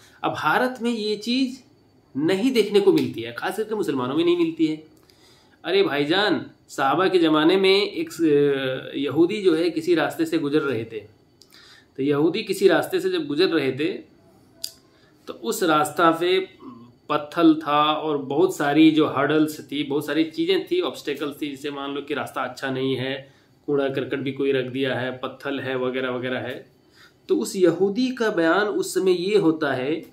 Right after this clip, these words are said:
कि इस रास्ते से, इस रास्ते से कोई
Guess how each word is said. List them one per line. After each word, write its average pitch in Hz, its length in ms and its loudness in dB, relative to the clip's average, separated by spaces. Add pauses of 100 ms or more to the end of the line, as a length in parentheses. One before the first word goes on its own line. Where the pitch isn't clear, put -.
(500)
कि - 220 -12
इस 233 240 -2
रास्ते 151 680 0
से, 104 280 -4 (920)
इस 190 220 -6
रास्ते 139 600 2
से 156 520 -4 (880)
कोई 190 580 4